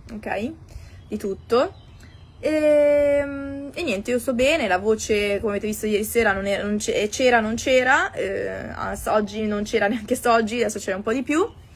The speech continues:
E cerchiamo di proseguire. Eh, sono felice che, mm, tante di voi abbiano approfittato ieri sera dell'opportunità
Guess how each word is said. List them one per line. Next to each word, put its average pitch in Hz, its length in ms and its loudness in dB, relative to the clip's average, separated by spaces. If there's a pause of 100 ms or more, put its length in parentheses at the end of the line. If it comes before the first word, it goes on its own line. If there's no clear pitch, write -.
(1300)
E 285 400 8
cerchiamo 320 560 2
di 233 320 0
proseguire. 240 760 2 (380)
Eh, 208 840 4
sono 240 240 -2
felice 240 320 0
che, 202 520 2
mm, 190 380 -8 (500)
tante 202 280 0
di 208 100 -2
voi 208 640 0
abbiano 202 300 -2
approfittato 208 340 -6
ieri 202 160 -2
sera 208 200 -4
dell'opportunità 220 920 -2